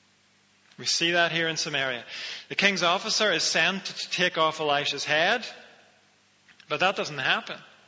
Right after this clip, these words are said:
When the messenger arrives, Elisha has a message for him. Look at chapter seven, verse one. Elisha replied, "Hear the word of the Lord. This is what the Lord says.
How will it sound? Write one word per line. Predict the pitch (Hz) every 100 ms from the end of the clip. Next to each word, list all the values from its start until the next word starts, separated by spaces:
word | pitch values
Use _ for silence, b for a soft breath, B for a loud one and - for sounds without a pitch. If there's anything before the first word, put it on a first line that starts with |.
| _ _ _ _ _ _ _ _
When | 135
the | 135
messenger | 180 214 202 156
arrives, | 131 185 226 143 135 - B B B B
Elisha | 135 139 147 214 214 156
has | 123 131
a | 131
message | 127 127 - 131 123 -
for | - 123 113
him. | 151 180 127 - - - _ _ _ _ - 143
Look | 147
at | 151
chapter | 156 147 143
seven, | - 156 156 151 147 143 B B B B -
verse | 143 139 143
one. | 156 180 143 120 - - _ _ _ _ _ _ - -
Elisha | 139 165 165
replied, | 156 - 160 160 170 - B B B B
"Hear | - 196 202 208
the | 170
word | 151 151 156 160
of | 143 135
the | 131
Lord. | 127 175 214 120 - - - - _ -
This | 160 175
is | 180
what | 135 127
the |
Lord | 120 143 214 262 202
says. | - 143 123 - - -